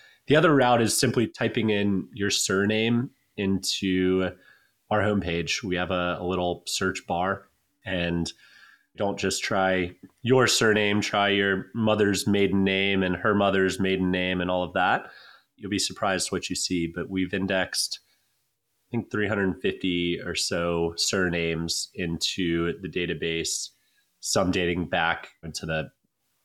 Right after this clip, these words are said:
eleven hundreds, twelve hundreds. We actually had an inquiry yesterday come through that says, "Hi, I'm part of,"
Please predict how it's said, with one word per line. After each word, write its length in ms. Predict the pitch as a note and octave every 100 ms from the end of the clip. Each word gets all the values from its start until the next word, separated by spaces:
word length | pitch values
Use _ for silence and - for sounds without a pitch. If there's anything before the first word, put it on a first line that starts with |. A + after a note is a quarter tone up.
| _
eleven 320 | G2 E2+ E2
hundreds, 400 | - E2 E2 D#2+
twelve 240 | - E2 D#2+
hundreds. 600 | E2 D#2+ E2 D#2 - - _ _ _ -
We 60 |
actually 220 | G#2+ - G2+
had 80 |
an 60 | F#2+
inquiry 380 | F#2+ - G2 F#2
yesterday 840 | F2 F2+ - - F2 E2+ E2+ E2
come 260 | - F2+ F2
through 380 | - F2+ F#2 E2
that 180 | D#2+ -
says, 460 | E2+ D#2+ D#2+ - - - _ _ _
"Hi, 280 | C#3+ C3 G#2+
I'm 120 | A2
part 220 | C3 A#2+
of," 240 | G#2 G2